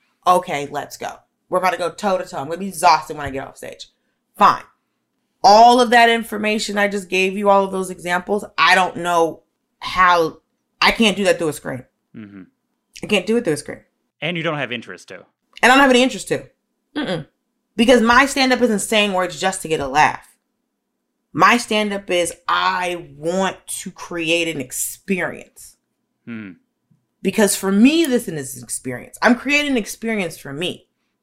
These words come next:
Speaker 1: And there's subtleties in the crowd where you say something, and, you know, I, you say something that might, you push on a joke, and you're like, "Okay, well, they let me do that. Let me see if I can go a little further.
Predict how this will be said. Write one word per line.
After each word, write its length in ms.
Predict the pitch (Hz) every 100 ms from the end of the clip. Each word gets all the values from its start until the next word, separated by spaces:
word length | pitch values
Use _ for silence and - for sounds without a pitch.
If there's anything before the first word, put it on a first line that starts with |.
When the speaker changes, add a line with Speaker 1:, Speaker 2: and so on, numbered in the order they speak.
| _ _ _ _ -
Speaker 1:
And 200 | 202 208
there's 180 | 208 -
subtleties 800 | - 262 254 233 226 233 208
in 60 | 180
the 60 | 170
crowd 420 | - 214 208 190
where 80 | 175
you 120 | 180
say 300 | - 208 202
something, 420 | - 180 - 165
and, 80 | 160
you 60 | 160
know, 260 | 160 135 - _ _ -
I, 220 | 170 185
you 240 | - 185 160
say 300 | - 226 220
something 420 | 214 208 196 185
that 160 | 160 151
might, 220 | 180 -
you 100 | 175
push 380 | - - 208 196
on 100 | 170
a 80 |
joke, 340 | 156 160 160 151
and 100 | 151
you're 100 | 151
like, 160 | 143 _ _ -
"Okay, 320 | 196 208 180
well, 120 | 151
they 120 | 151
let 220 | 160 175 165
me 120 | 165
do 200 | 160 160
that. 360 | 165 143 - _ _
Let 100 | 165
me 80 | 180
see 200 | - 185
if 80 | 170
I 60 |
can 100 | 160
go 60 | 156
a 60 |
little 160 | 151 143
further. 520 | - 180 143 101 -